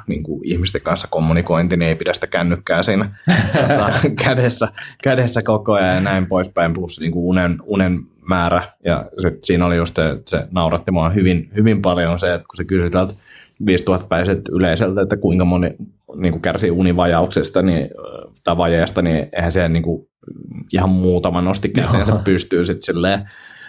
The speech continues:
Speaker 1: olisi pitänyt vaan huutaa silleen vaan, että lol, että
Speaker 2: <laughs> Niin.
Speaker 1: niinku suurin osa kärsii siitä.
Speaker 2: Varmaan ne kaksi tyyppiä, tai niinku vastaava määrä ei kärsi kuin mitä se nousi käsiin.
Speaker 1: Nimenomaan,
Speaker 2: <laughs>
Speaker 1: nimenomaan.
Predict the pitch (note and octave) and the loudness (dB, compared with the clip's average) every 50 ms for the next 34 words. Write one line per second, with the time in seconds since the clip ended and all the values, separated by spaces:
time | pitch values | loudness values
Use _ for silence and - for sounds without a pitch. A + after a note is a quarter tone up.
0 | - _ - - F2+ F#2 - F2 F2+ F#2 F2 F2 E2 E2 F#2+ F#2 D#2+ E2+ G2+ F#2+ | -20 _ -4 -4 -4 -2 -2 -2 -2 0 2 0 0 0 0 -2 0 0 2 2
1 | G#2 - - - - F2 D#2+ C#2+ C#2+ D2 D2 - - F#2+ F#2 F#2 F#2 F2+ F2 E2 | 0 0 0 -2 -2 0 0 0 0 0 -2 -2 0 0 0 0 0 0 0 0
2 | E2 E2+ A#2 - - - - - A3+ G#3+ - A2+ A#2+ A#2 C3 D#3 D#3+ D#3+ B2+ - | -2 -2 -4 -4 -2 0 2 4 4 4 4 4 4 4 4 4 4 4 2 2
3 | - A#2 C3+ - A#2 A#2+ A#2 - C#3 C3 B2+ A#2 A#2+ G#2+ G#2 G#2 A#2 A#2+ A#2+ - | 2 2 2 2 2 2 2 4 4 4 4 4 2 2 2 2 2 2 2 2
4 | A#2 G#2 G2 G2+ - G2 F#2 - G2+ G2+ - - F#2+ F#2+ F#2+ G2 F#2+ F2+ F#2 F2+ | 0 0 0 0 0 0 2 0 -2 -4 -2 -2 -2 0 0 0 0 -2 -2 -2
5 | F2+ G#2 - - - - - - - - - _ - G#2+ G#2+ G#2 G#2 G2 G#2 G2+ | -2 -4 -6 -6 -10 -20 -20 -20 -20 -20 -20 _ -2 0 2 2 2 2 2 2
6 | A2+ A2+ A2 - G#2+ G#2+ G2+ G2+ G#2 G#2 F#2 - - - - F2 F2+ G2+ G2+ G2 | 2 0 2 2 0 0 2 2 0 0 0 -2 -2 -2 -2 0 0 0 0 0
7 | G2 F#2+ - - - - - F#2+ A2 A2+ G2+ - G#2+ F#2+ F2+ F#2 F#2+ F#2 G2 - | -2 -2 -4 -6 -6 -6 -4 -2 -2 0 0 0 0 0 0 0 0 0 2 2
8 | A2+ G#2+ G2 G2 G2 F2+ E2 - - - - - E2+ F2 E2+ E2 E2+ - F2 E2+ | 2 2 0 0 0 -2 -2 -4 -6 -12 -10 -6 -4 -2 -2 0 0 0 0 0
9 | E2+ E2 F2+ F2+ E2+ D2 - - E2+ F2 - - D#2 - - A#2+ A#2 A#2 A2+ G#2+ | 0 0 0 -2 -2 -4 -2 -2 -2 -2 -4 -6 -8 -4 0 2 4 4 4 2
10 | G2+ - F#2 D#2+ E2+ - - - - G2 G2+ G2 F#2+ F#2 F2+ E2 E2 D#2 D2 E2 | 2 0 0 0 -2 -4 -6 -8 -6 -4 -2 0 0 0 0 0 -2 -4 -6 -8
11 | - | -10